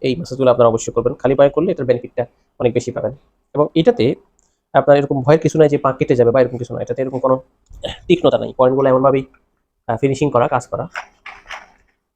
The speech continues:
এগুলোতে আপনি তেমন কোনো ব্যথা পাবেন না। আহ, এটা একটু বেশি তীক্ষ্ণ, হুম, ওই তুলনায় চায়নাটা একটু তীক্ষ্ণ কম। এটাও আমাদের কাছে আপনারা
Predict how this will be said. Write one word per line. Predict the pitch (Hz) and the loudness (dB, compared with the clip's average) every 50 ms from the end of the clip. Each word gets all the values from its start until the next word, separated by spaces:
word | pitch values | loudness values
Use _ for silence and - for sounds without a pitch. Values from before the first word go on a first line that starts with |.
| _ - | _ -4
এগুলোতে | 127 127 127 127 | 0 0 2 2
আপনি | 131 123 131 | 2 0 0
তেমন | 123 123 117 | -2 -2 -2
কোনো | 131 127 | -2 -2
ব্যথা | 120 117 - 123 | -2 -4 -4 -4
পাবেন | 117 104 - - | -8 -8 -10 -12
না। | - | -16
আহ, | - - _ _ _ _ _ _ _ - - _ - - - - - _ _ - 190 170 - | -20 -20 _ _ _ _ _ _ _ -20 -20 _ -10 -6 -6 -6 -6 _ _ -14 -8 -4 -2
এটা | 196 196 | 2 2
একটু | 196 190 190 - - 175 - _ _ _ _ _ _ _ _ _ - | 2 2 0 -4 -6 -6 -6 _ _ _ _ _ _ _ _ _ -2
বেশি | - 147 - 147 | -2 0 0 0
তীক্ষ্ণ, | - 127 - - 127 120 - _ _ _ _ _ _ _ _ _ _ _ _ - | -4 -4 -8 -8 -10 -10 -12 _ _ _ _ _ _ _ _ _ _ _ _ -18
হুম, | - 117 _ _ _ _ _ _ _ _ _ _ _ _ _ _ _ _ _ _ - | -18 -18 _ _ _ _ _ _ _ _ _ _ _ _ _ _ _ _ _ _ -6
ওই | 135 | -4
তুলনায় | 143 139 139 143 | -2 0 0 2
চায়নাটা | 139 139 123 120 123 151 | 2 2 2 2 2 0
একটু | 147 - 156 | 0 -2 -4
তীক্ষ্ণ | - 135 - 151 | -12 -8 -8 -4
কম। | - 143 170 220 - _ _ _ _ _ _ - | -2 -4 -4 -4 -8 _ _ _ _ _ _ -10
এটাও | 175 170 185 156 | -6 -2 0 0
আমাদের | 139 139 143 | 0 0 -2
কাছে | 143 131 - | -4 -6 -4
আপনারা | - 135 147 151 | -2 -2 -2 -2